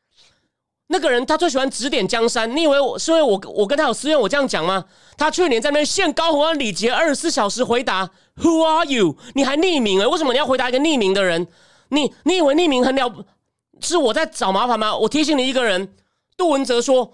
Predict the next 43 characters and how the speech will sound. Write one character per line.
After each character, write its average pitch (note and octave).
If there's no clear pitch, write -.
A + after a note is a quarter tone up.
躲 G3+
在 D4+
暗 C#4+
处 D4+
的 G#3+
人 F#3+
说 C4+
话 C#4+
不 F#3+
用 C4
负 C4+
责 G3
任。 B3+
如 D4+
果 C#4
全 A3
罩 D4+
式 C4
安 C#4
全 B3
帽 C4
是 B3+
透 C#4
明 F3
的， F3+
他 D4+
们 C4+
就 C#4+
不 D#4+
敢 A3+
那 C4
么 B3
嚣 A#3
张。 A3
这 E4+
个 D4
真 D4+
的 C#4+
有 G3+
差， A3
这 E4+
真 E4
的， D4